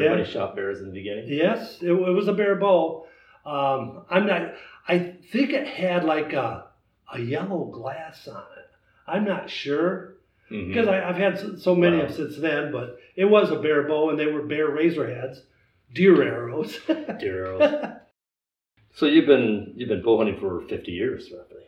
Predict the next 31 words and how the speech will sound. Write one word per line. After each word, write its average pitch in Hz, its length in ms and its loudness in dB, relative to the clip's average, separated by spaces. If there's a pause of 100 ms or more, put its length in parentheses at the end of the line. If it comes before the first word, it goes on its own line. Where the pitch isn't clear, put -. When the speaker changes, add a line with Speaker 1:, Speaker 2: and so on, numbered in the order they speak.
Speaker 2:
Oh, 214 160 6
yeah. 175 360 4
Oh, 185 180 4
yeah, 160 260 2 (100)
Speaker 1:
So 175 80 0
Speaker 2:
absolutely. 135 640 -2 (400)
Speaker 1:
Wow. 92 460 -6 (600)
That's, - 180 -6
uh, 98 440 -2
that's - 140 -6
pretty 123 200 -4
impressive. 113 480 -2
I 95 40 -4
know 104 140 -2
things 107 220 -4
have 98 140 -8
changed 113 360 -6
a 90 60 -6
lot 82 260 -6
since - 240 -14
then. - 420 -10
Speaker 2:
Yeah, 90 220 -6
Speaker 1:
Um, 87 280 -8 (160)
Speaker 2:
a 120 60 -12
lot. 117 440 -14
Speaker 1:
well, 185 240 2 (400)
also, 156 340 -2
I 113 120 -2
see 175 220 2
that, 123 260 0
you 131 180 -4